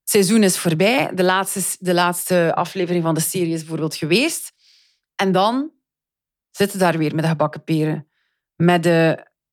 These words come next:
een halve, ja, ik kan het moeilijk een depressie noemen, want dat is een beetje overdreven, maar met een halve paniekaanval dat jouw serie of, of seizoen voorbij is en dat je denkt van, "Oh nee, wat ga ik nu doen?" <gasps> Ken je dat paniekje dat je zo ingeraakt van, "Oh nee, het is voorbij. En wat,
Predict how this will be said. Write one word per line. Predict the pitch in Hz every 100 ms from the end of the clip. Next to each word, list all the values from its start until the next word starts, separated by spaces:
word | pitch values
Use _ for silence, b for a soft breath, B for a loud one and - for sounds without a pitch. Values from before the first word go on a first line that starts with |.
| _ _
een | - 180
halve, | 170 170 165 156 151 - _ _ _ _ _ _ _ _ _
ja, | - 151 147 - _ _ _ _
ik |
kan | -
het | 190
moeilijk | 190 180 175
een | 196
depressie | 180 - - - 196
noemen, | 202 190
want |
dat | 175
is | 160
een | 165
beetje | 156 165
overdreven, | 147 151 165 208 196
maar | 170 151
met | - _ - _ 180
een |
halve | 202 208
paniekaanval | 175 165 208 220 208 202 214 196
dat | 175
jouw | 160
serie | 156 - 202 202
of, | 165 -
of | - 170
seizoen | - 165 202
voorbij | 190 156 151
is | 196 -
en | 185
dat |
je | 160
denkt | 170 185
van, | -
"Oh | 202
nee, | 180 180
wat | 170
ga | 170
ik | 170
nu | 196
doen?" | 170 160 151
<gasps> | 294 - - - _ _ _
Ken | 202 226
je |
dat | 233
paniekje | 226 185 208 - -
dat | 214
je | 202
zo |
ingeraakt | - 190 190 202 208
van, | - 170
"Oh | - 214
nee, | 185
het | 170
is | -
voorbij. | 180 165 170 175
En | 185
wat, | 175